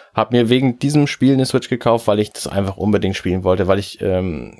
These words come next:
mir erhofft habe, dass das mindestens so cool ist wie Super Mario Sunshine, und das hat es geschafft. Also es ist auch sehr abwechslungsreich, es ist, äh, sehr liebevoll umgesetzt, Musik ist toll, die Steuerung ist einfach wie bei Mario-Spielen meistens, äh,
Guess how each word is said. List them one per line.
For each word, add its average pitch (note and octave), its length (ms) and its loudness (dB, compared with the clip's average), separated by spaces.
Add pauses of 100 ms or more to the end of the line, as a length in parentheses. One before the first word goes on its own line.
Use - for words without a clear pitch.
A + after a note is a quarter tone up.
mir C#3+ 200 4
erhofft D#3 340 2
habe, C#3 220 2
dass A#2+ 160 -2
das - 180 -6
mindestens D3+ 380 2
so C3 180 0
cool C3+ 160 2
ist A#2+ 100 -4
wie B2 100 0
Super B2 220 -2
Mario A#2 260 2
Sunshine, A2 440 -2
und G2+ 160 -2
das - 140 -8
hat A2+ 100 -2
es A2+ 100 -10
geschafft. - 440 -4 (100)
Also G2 220 0
es G#2+ 80 -2
ist A#2 140 -2
auch C#3+ 180 2
sehr D#3 260 2
abwechslungsreich, A#2+ 840 -2
es - 160 -10
ist, - 180 -4
äh, G#2 300 4 (640)
sehr C3 360 2
liebevoll C3 480 2
umgesetzt, G2 520 2
Musik A#2+ 300 -2
ist - 140 -4
toll, A2 240 4
die G#2+ 80 -2
Steuerung G#2 440 4
ist F#2+ 140 -6
einfach G2+ 320 -4
wie G#2 80 0
bei G2 160 0
Mario-Spielen G2 840 -2 (600)
meistens, G#2+ 960 2
äh, G2+ 380 4